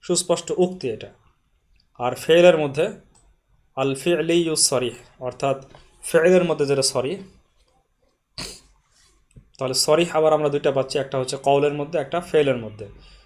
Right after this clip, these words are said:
তো ফি'লিয়ু সরিহ যেটা, অর্থাৎ ফেলের মধ্যে যেটা সরি, সেটা হচ্ছে ওয়াফিল ফি'লিয়ু, আর ফেলের মধ্যেও রয়েছে সরি, সেটা হচ্ছে কা কওলি সাহাবাতি, সেটা হচ্ছে সাহাবীদের এরকম কথার মতো,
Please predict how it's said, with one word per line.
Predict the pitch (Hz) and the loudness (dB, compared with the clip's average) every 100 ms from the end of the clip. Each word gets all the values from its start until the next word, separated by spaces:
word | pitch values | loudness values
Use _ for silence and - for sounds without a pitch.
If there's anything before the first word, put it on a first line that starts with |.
| _ | _
তো | 131 | -8
ফি'লিয়ু | - 160 175 170 156 | -4 -2 0 0 2
সরিহ | - 139 143 135 | 0 0 0 -2
যেটা, | 123 123 170 - - _ _ _ - | -4 -4 -6 -12 -20 _ _ _ -10
অর্থাৎ | - - | -6 -6
ফেলের | - 156 170 165 | -2 2 4 4
মধ্যে | 160 143 | 2 -2
যেটা | 139 135 | 0 0
সরি, | - 123 135 | 0 -2 -4
সেটা | - 135 135 | -6 -2 -2
হচ্ছে | 127 160 185 - _ _ - _ _ _ - | -2 -4 -6 -10 _ _ -20 _ _ _ -2
ওয়াফিল | 139 175 | 0 0
ফি'লিয়ু, | - 175 170 175 151 165 185 - - | 2 2 4 2 2 0 -4 -10 -6
আর | 135 131 | 0 0
ফেলের | 131 160 165 175 | 2 2 6 4
মধ্যেও | 160 147 151 151 143 131 | 4 2 4 4 4 2
রয়েছে | 139 135 143 | 2 0 -2
সরি, | 160 - 127 165 185 - _ _ _ _ | -2 0 0 -2 -8 -20 _ _ _ _
সেটা | - 139 | -6 -2
হচ্ছে | 139 156 | 0 -2
কা | 143 | -4
কওলি | - 143 147 | 2 4 4
সাহাবাতি, | - 135 151 139 113 110 | 2 2 2 2 0 -6
সেটা | - - 139 | -6 -2 -2
হচ্ছে | 135 | -2
সাহাবীদের | - - 131 135 135 | -2 0 0 0 -2
এরকম | 131 131 131 131 | 0 0 -2 -6
কথার | 123 120 131 | -6 -4 -4
মতো, | 127 123 | -4 -6